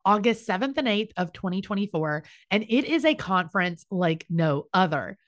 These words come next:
We are so tired of stuffy business conferences or motivational speakers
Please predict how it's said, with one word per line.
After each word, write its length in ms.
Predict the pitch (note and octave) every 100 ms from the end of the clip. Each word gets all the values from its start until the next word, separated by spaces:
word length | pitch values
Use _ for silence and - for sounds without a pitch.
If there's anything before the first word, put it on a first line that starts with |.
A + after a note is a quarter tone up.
| _ _
We 220 | A#3+ B3
are 140 | C#4+ E4
so 400 | - - G#3 D#4
tired 480 | A3+ G#3+ G3+ G3 G3
of 180 | G3+
stuffy 540 | F#3+ - - F3 C#4+ C#4+
business 340 | G3+ E3+ F#3+
conferences 680 | F#3 F3 F3 E3+ F3 E3+ E3 _ _
or 180 | A3+ A#3+
motivational 720 | G#3+ G#3 C4 C#4+ C4 C4+ B3+
speakers 520 | - G3+ G3 F#3 F3+